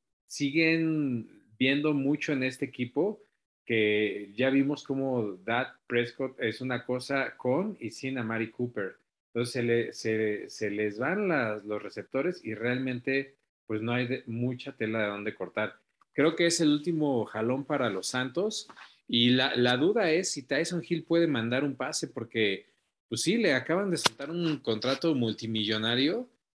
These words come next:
pero tampoco es alguien que lo han hecho, eh, servir justamente para lo que le están pagando, ¿no? Para el, ser el reemplazo ya definitivo como en la cabecera del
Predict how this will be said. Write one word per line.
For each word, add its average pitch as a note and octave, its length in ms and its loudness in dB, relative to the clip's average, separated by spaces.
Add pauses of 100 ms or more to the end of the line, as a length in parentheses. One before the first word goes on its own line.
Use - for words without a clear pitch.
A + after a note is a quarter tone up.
(120)
pero A#2+ 240 -2
tampoco F3+ 500 0
es F3+ 160 2
alguien E3 320 0
que B2+ 160 0
lo A#2 240 4
han D3 220 0
hecho, D3+ 680 0
eh, G2 500 -2 (320)
servir A#2+ 480 2
justamente D3+ 560 -4
para A2 180 -2
lo G#2 140 -4
que - 80 -10
le G2 40 -8
están C3 220 -6
pagando, D3+ 380 -4
¿no? C3+ 260 -6
Para A2 200 -2
el, G#2 220 -4
ser C3 200 0
el C#3+ 120 2
reemplazo A#2+ 840 0 (400)
ya B2 200 2
definitivo A#2+ 680 -4
como G2 540 -6
en F#2+ 200 -10
la F#2+ 140 -6
cabecera G2+ 500 -2
del G#2 180 -4